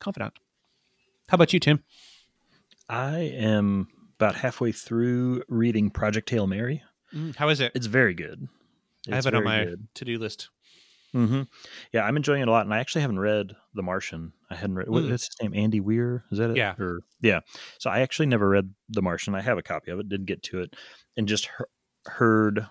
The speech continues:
Speaker 2: enough praise of Project Hail Mary, uh, that I just decided to start with it. And it's excellent. It's a, it's another <laughs> kind of along with Don't Look Up. It's, like, a story about,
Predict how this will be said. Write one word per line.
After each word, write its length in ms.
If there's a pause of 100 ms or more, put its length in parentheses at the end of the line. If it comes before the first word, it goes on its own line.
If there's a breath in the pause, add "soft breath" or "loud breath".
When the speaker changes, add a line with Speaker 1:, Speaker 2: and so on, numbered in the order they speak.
(300)
Speaker 2:
enough 400
praise 360
of 180 (800)
Project 300
Hail 140
Mary, 400
uh, 100 (420)
that 220
I 80
just 180
decided 260
to 60
start 180
with 120
it. 140 (1080 loud breath)
And 100 (140)
it's 160
excellent. 400
It's 180
a, 240
it's 220
another 460 (240 loud breath)
<laughs> 200
kind 260
of 100
along 320
with 260 (1080 soft breath)
Don't 220
Look 180
Up. 240
It's, 220
like, 120
a 60
story 400
about, 380